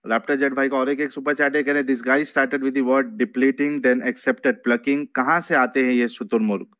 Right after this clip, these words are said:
और उसके बाद उसको female circumcision पे बात भी नहीं करना था, क्योंकि he was ashamed।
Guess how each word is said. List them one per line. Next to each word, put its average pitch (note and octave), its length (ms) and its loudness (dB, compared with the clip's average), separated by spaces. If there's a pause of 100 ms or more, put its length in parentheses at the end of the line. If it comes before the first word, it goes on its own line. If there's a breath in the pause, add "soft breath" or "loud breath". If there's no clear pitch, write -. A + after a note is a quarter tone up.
(1400)
और D3+ 140 4
उसके F3+ 220 0
बाद F#3 220 4
उसको F#3+ 400 4
female F3+ 380 2
circumcision F#3 600 2
पे F#3 100 2
बात D#3 220 2
भी F3+ 120 0
नहीं F#3 140 2
करना B2+ 300 2
था, A2+ 140 0
क्योंकि C#3+ 720 2 (180)
he C#3+ 220 2
was E3 160 4
ashamed। D3 680 0